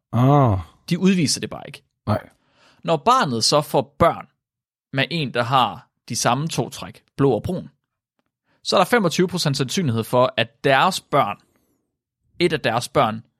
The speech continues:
Speaker 2: vil have to gange blå, og derved have blå øjne. Det vil sige, selvom to mennesker går sammen og har, begge har brune øjne, så vil deres barn faktisk kunne få blå øjne.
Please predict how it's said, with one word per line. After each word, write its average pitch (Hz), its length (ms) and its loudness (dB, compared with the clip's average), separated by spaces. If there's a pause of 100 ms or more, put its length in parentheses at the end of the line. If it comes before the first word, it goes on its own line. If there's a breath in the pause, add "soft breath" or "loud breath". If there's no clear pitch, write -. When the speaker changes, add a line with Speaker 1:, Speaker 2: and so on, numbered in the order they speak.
(180)
Speaker 2:
vil 170 160 0
have 180 240 2 (680)
to 247 180 0
gange 117 280 -2
blå, 151 300 2 (1600)
og 139 140 2
derved 135 240 2
have 127 100 -2
blå - 220 -4
øjne. 78 240 -8 (920 soft breath)
Det - 100 -8
vil 165 100 0
sige, 196 160 0
selvom 180 260 2
to 220 160 2
mennesker 165 480 0 (420)
går 127 140 0
sammen 123 400 0 (340)
og 110 180 0
har, 117 180 -2
begge 165 180 2
har 127 100 0
brune 196 340 0
øjne, 147 260 0 (120)
så - 160 0
vil 165 140 -2
deres 135 180 2
barn 135 280 0
faktisk - 340 -6
kunne - 100 -10
få 139 60 0
blå 143 240 2
øjne. 139 220 -2